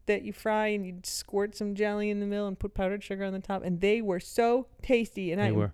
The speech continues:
Speaker 1: very proud of myself.
Speaker 2: They were real good. I'm, that could,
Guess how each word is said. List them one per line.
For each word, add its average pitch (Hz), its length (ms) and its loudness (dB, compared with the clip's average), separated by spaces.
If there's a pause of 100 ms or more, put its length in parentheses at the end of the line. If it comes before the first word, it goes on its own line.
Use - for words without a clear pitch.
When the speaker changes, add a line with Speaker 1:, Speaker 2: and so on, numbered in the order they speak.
Speaker 1:
very 208 200 6
proud 202 300 0
of 180 40 -4
myself. 165 560 -4 (360)
Speaker 2:
They 123 80 4
were 117 120 8
real 107 300 6
good. 98 240 2 (540)
I'm, 107 340 -2 (300)
that 107 400 0
could, 107 200 -4